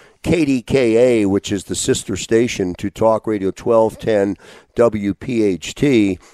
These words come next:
You can listen to the show on odyssey dot com, but I bring it up, J-Doc, because I think there's a,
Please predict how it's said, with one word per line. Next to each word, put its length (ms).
You 120
can 200
listen 300
to 120
the 100
show 460
on 320
odyssey 540
dot 400
com, 480
but 140
I 120
bring 280
it 100
up, 220
J-Doc, 680
because 520
I 140
think 400
there's 300
a, 180